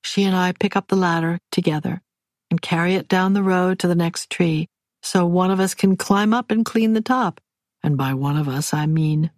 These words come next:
Maisie. Maisie loves to climb. We were always pulling her off the curtains when she was little. "Why should Mom have to date an actor?" Nell says. "It's not like it turned out so well for her."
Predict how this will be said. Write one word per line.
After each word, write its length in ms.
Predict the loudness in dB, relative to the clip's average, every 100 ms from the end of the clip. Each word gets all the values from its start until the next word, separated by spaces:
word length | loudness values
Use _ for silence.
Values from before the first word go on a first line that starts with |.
| -2
Maisie. 540 | 0 0 -2 -4 -6 _ _ _ _ _ -2
Maisie 640 | 0 2 0 -2 -4 -6 -10 _ _
loves 480 | 0 2 2 0 -6
to 100 | -10
climb. 540 | -10 -6 -4 -4 -6 -10 _ _ _ _ _ _ _ _ _ _
We 120 | 2 4
were 140 | 4
always 460 | 2 2 -2 -4 -8 -4
pulling 260 | -2 0
her 120 | 0 0
off 280 | -2 -4
the 80 | -6
curtains 580 | -2 -2 -2 -4 -6 -6
when 120 | -8
she 160 | -6 -6
was 220 | -4 -4
little. 360 | -4 -4 -6 -8 _ _ _ _ _ _ _ -2
"Why 180 | 0 2
should 260 | 0 2
Mom 360 | 2 2 2 2
have 220 | 0 -2
to 100 | 0
date 240 | 2 2 2
an 100 | 0
actor?" 520 | 0 -2 -2 -4 -6 _ _
Nell 200 | -8 -8
says. 500 | -10 -12 -14 -16 -18 -20 _ _ -4
"It's 240 | -4 0
not 220 | 2 2
like 180 | 0 0
it 120 | -2
turned 260 | -2 0 2
out 180 | 0 0
so 180 | 0 0
well 320 | 2 2 0
for 400 | -2 -4 -2 -4
her." 240 | -4 -6